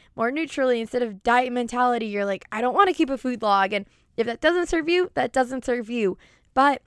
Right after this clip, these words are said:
if you're someone who has a really analytical mind, I have a very analytical mind, I wanna go back and be able to pinpoint to certain things, notice trends, all of that. So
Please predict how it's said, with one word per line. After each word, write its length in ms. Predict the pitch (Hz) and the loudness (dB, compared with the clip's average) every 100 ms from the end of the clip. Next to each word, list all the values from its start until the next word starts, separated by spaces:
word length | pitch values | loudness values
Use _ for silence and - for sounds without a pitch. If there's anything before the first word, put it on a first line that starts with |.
| - | 2
if 200 | 247 240 | 2 2
you're 200 | 240 269 | -4 -2
someone 460 | 247 233 233 220 | -2 -2 0 0
who 120 | 226 220 | -2 -4
has 180 | 208 | -4
a 100 | 196 | -6
really 320 | 190 - 427 - | -4 -2 -2 -2
analytical 560 | 269 247 226 208 202 | -4 0 0 0 0
mind, 420 | 185 190 - 220 - _ _ - | -2 -2 -6 -8 -12 _ _ 0
I 120 | 269 | 0
have 120 | 233 | 0
a 80 | 208 | -2
very 260 | 208 190 | 0 2
analytical 480 | - 185 185 180 190 | 2 0 2 0 0
mind, 320 | 185 185 190 - _ _ - _ 330 | 0 0 -2 -4 _ _ -20 _ 2
I 80 | |
wanna 240 | 370 349 320 | 6 6 6
go 160 | 277 | 6
back 340 | 254 220 226 - - - | 10 10 8 4 -14 -8
and 60 | 226 | 2
be 60 | |
able 100 | 226 | 2
to 120 | 214 202 | 2 -2
pinpoint 600 | 269 247 247 240 226 220 | -2 0 0 -2 -2 -8
to 80 | |
certain 280 | 202 269 269 | -4 -2 -2
things, 400 | 247 226 233 226 - - - | 0 0 0 -4 -8 -20 0
notice 460 | 269 277 269 - | 4 6 4 -2
trends, 640 | - 254 233 226 233 220 - - _ | 0 2 4 2 -4 -8 -14 -20 _
all 200 | 269 277 | 4 6
of 100 | 269 | 6
that. 340 | 233 226 226 - | 4 4 4 2
So 240 | - 226 | -2 -2